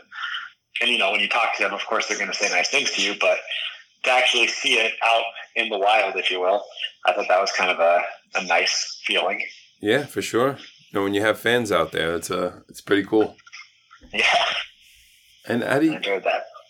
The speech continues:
Speaker 2: And how does your company go about, I mean, I know it's, like, very, uh,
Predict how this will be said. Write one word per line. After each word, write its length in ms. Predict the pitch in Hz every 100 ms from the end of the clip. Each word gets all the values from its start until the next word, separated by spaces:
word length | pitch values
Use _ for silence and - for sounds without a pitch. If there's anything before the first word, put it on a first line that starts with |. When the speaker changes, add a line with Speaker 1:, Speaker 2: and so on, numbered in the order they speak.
| -
Speaker 2:
And 140 | 123
how 80 | 143
does 160 | 180 202
your 260 | 190 180
company 440 | 156 160 135 135 113
go 240 | 107 110
about, 420 | 104 104 98 95
I 80 | 113
mean, 240 | 113 110 90
I 80 | 107
know 180 | 117 110
it's, 140 | -
like, 160 | 107 98
very, 520 | 104 107 107 101 - _ _ -
uh, 340 | 90 87 85